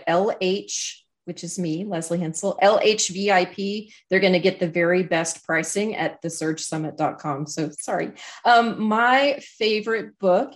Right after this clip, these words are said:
is Deep Work by Cal Newport. I love everything by Cal Newport. World Without Email is amazing. Also, um, working in a large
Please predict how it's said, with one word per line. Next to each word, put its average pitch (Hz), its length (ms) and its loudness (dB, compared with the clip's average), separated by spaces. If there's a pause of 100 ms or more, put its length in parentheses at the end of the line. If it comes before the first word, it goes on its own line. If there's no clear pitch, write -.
is 185 220 -2
Deep 196 500 -8
Work 185 480 -4
by 180 160 0
Cal 160 400 -4
Newport. 165 720 -4 (400)
I 190 140 6
love 190 360 6
everything 247 840 0 (280)
by 240 200 4
Cal 233 320 -2
Newport. 247 680 -2
World 202 240 -2
Without 208 400 -2
Email 214 560 -4
is 202 200 -4
amazing. 202 600 -6 (100)
Also, 190 680 0 (360)
um, 165 520 2 (1120)
working 285 460 2
in 202 180 4
a 170 340 4
large 175 800 0